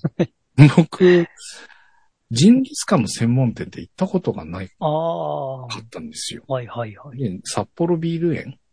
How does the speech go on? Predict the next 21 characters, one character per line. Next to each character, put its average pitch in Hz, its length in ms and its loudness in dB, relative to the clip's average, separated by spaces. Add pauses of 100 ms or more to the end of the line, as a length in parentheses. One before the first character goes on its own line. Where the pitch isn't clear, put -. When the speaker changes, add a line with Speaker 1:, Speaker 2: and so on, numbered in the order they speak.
(220)
Speaker 2:
う 147 60 -4
ん。 143 220 -8 (220)
Speaker 1:
と 123 80 -10
か、 110 180 -2
な 101 140 -6
ん - 20 -8
か - 100 -12
結 - 160 -20
構 92 160 -8
い 87 80 -8
ろ 101 120 -4
い - 20 -4
ろ 101 80 -8
話 98 360 -8
は 76 100 -16
聞 - 180 -12
い 85 80 -10
て - 160 -20
て、 - 220 -6
Speaker 2:
う 139 60 -4
ん。 123 300 -14